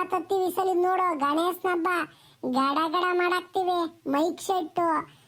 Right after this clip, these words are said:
ದುಡ್ಡು ಜಾಸ್ತಿ ಕಲೆಕ್ಟ್ ಆದ್ರೆ ವೀರ್ ಗಾಸೆ, ಈಗ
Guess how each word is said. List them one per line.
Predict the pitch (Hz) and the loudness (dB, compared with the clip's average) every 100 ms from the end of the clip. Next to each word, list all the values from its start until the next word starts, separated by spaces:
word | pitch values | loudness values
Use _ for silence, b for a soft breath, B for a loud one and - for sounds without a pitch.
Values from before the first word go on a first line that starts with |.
| - 269 | -6 0
ದುಡ್ಡು | 330 311 | 0 0
ಜಾಸ್ತಿ | 294 359 349 359 | 0 0 -2 -4
ಕಲೆಕ್ಟ್ | 359 349 349 359 | -2 0 0 -2
ಆದ್ರೆ | 339 349 | 0 2
ವೀರ್ | 320 359 339 | 2 2 0
ಗಾಸೆ, | 359 349 349 339 285 294 B B - | 0 -2 0 0 -2 -6 B B -2
ಈಗ | 339 | 0